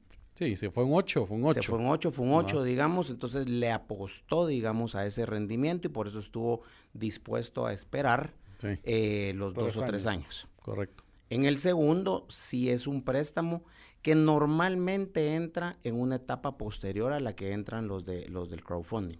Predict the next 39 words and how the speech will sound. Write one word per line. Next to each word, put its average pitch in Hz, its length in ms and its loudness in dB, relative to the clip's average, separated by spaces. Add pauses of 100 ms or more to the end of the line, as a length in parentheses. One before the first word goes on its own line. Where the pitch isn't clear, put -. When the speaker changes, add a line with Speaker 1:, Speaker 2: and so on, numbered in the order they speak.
(140)
Speaker 2:
Por 156 140 2
Speaker 1:
Ujú. 180 60 6
Speaker 2:
X 170 220 -4
o 135 80 0
Y 135 40 0
motivo, 135 420 -2
por, 101 340 -6 (320)
por 123 160 0
estrategia, 180 840 0 (420)
porque 131 240 0
está 123 160 0
un 127 120 0
poco 131 240 -2
más 123 240 0
avanzado 120 680 -2
el 110 80 -4
proyecto, 117 640 -4
digamos, 147 520 0
Speaker 1:
Sí, 135 100 -4
tal - 120 2
Speaker 2:
y - 20 4
Speaker 1:
vez 113 100 0
capitalizarse 120 800 0
de 117 100 4
nuevo 123 560 4
el 101 160 2
desarrollo 98 340 -2
para 117 140 0
otro 120 200 -6
proyecto 127 760 0
y 90 460 -2
quitar, 104 300 -4 (200)
sacar 110 320 -2
un 113 80 0
poco 117 340 -4
de 95 80 -4
su - 220 -10
inversión, 123 720 -8
o - 120 -10